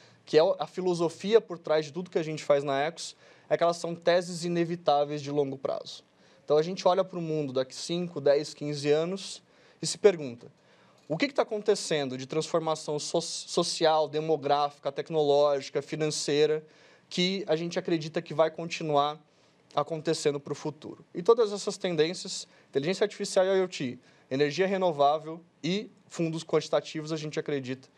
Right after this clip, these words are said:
que são coisas que vão permanecer por muito tempo. Quer ver? Você imagina que inteligência artificial,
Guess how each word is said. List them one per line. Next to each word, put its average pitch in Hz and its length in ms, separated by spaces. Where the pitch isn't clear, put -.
que - 40
são 143 160
coisas 147 300
que 151 140
vão 151 160
permanecer 160 640
por 160 120
muito 160 280
tempo. 120 260
Quer 156 100
ver? 151 220
Você 165 320
imagina 165 380
que 170 180
inteligência 170 400
artificial, 143 640